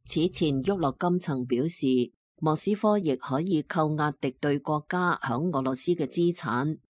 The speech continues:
以報復美國出售扣押嘅俄羅斯人資產，重建烏克蘭嘅提議。就響同一日前，俄羅斯總統麥維德夫亦槍聲美國話，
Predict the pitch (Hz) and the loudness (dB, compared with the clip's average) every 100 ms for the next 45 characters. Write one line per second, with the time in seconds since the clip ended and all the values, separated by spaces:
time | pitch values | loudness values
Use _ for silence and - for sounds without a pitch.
0 | _ - 143 160 160 160 151 - 139 160 | _ -2 2 2 2 0 0 0 0 0
1 | 170 151 - 214 - 143 120 - 147 151 | -2 -2 0 -2 0 -2 0 0 0 0
2 | 147 - 151 143 - 131 127 127 185 185 | -2 0 0 0 0 0 0 0 0 0
3 | 135 117 - 175 175 123 123 170 - _ | 0 0 2 2 2 0 0 0 -6 _
4 | 151 131 131 156 156 156 185 185 160 123 | 0 0 2 2 2 2 2 2 2 0
5 | 120 143 143 123 120 139 139 135 - _ | -2 -4 0 0 0 0 2 2 -2 _
6 | _ _ 156 143 156 131 190 170 135 175 | _ _ 0 2 0 0 0 -2 0 0
7 | 156 131 - 131 127 - _ - 139 135 | 0 -2 0 0 0 -6 _ -2 0 0
8 | - 226 226 127 180 190 143 151 180 151 | 2 2 2 0 -2 -2 -2 0 0 -2
9 | 127 139 131 131 208 - 202 202 196 147 | 0 0 2 0 -2 -2 2 2 4 0
10 | 131 - 180 185 - 180 165 123 127 143 | -2 0 0 2 2 2 2 -2 0 0
11 | 139 139 135 131 | 0 0 0 0